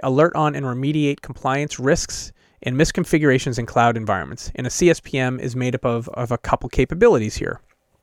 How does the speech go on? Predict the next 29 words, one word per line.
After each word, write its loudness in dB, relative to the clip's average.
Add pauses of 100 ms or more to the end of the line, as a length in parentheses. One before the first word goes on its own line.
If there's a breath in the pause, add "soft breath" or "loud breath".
(840 loud breath)
Infrastructure -2
as -6
code 0
security 0
and -8
compliance -4
and -6
governance. -6 (420 soft breath)
So -6
infrastructure 2
as 2
code 4
security 0
to -2
detect 0
misconfigurations -2 (400)
in -6
code 2
early 6
in 0
the -2
software 2
development 2
lifecycle -2 (160 soft breath)
to -12
prevent -2
vulnerabilities 2
at 0
runtime. 0